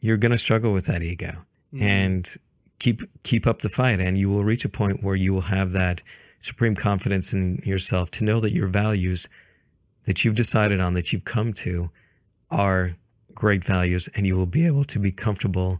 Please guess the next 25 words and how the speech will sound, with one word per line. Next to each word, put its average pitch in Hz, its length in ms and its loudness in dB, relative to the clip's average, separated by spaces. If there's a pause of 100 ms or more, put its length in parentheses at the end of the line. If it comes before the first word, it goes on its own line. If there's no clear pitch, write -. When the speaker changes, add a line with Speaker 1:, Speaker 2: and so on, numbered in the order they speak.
(320)
Speaker 1:
and 104 140 0
humble 92 500 0 (140)
and 95 160 -4
confident." 87 460 -4 (360)
And 90 120 0
I - 20 2
was 90 140 0
like, 90 220 -2 (200)
"Wow, 90 400 -4 (200)
that's, - 440 -6 (720)
yeah, 117 320 0
that's - 220 0
Speaker 2:
<laughs> - 80 -8
Speaker 1:
kinda 120 160 4
where 98 180 4
I 98 100 0
wanna 113 220 2
be. 107 240 2
I 90 60 0
wanna 98 200 2
get 98 140 -2
to - 80 -14
that 92 140 -2
point 95 280 -2
where, 90 320 -2